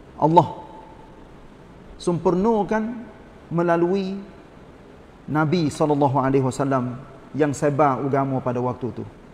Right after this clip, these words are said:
Sampai ke hari ni, Islam masih lagi duk sempurna molek. Dan kita yakin dengan Islam ni lah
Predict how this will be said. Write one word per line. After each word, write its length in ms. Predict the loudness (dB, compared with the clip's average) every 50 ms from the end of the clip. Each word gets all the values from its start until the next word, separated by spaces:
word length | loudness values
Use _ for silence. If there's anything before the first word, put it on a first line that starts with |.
| -20 -20 -20 -20 -20 -20 -20 -20 -20 -20 -20 -20 -20 -20 -14 -6
Sampai 260 | -2 0 2 2 2
ke 80 | 4 4
hari 220 | 4 6 6 4
ni, 340 | 4 2 0 0 -2 -4 -8 -8 -6 -6
Islam 400 | -4 -2 0 2 2 2 2 2
masih 180 | 0 -2 0 -2
lagi 460 | -2 -2 0 0 -2 -2 -2 -4 -6 -12 -18 -20 -20 -20 -20 -20 -20 -20 -20 -20 -20 -16 -6 -2
duk 140 | -2 -2
sempurna 420 | -2 -2 -6 -4 -4 -4 -2 -2 -4
molek. 320 | -2 -2 -2 -4 -4 -6 -10 -18 -20 -20 -20 -20 -20 -20 -20 -20 -20 -20 -20 -20 -20 -20 -20 -20 -20 -20 -20 -20 -20 -20 -20 -20 -20 -20 -20 -20 -10 -4
Dan 160 | -4 -2 -2
kita 240 | 0 2 4 6 6
yakin 640 | 6 6 6 6 4 4 4 2 0 -2 -4 -8 -10 -8 -4
dengan 300 | -2 0 2 2 0 0
Islam 420 | 0 -2 -2 2 4 4 6 6 4
ni 80 | 2 2
lah 80 | 0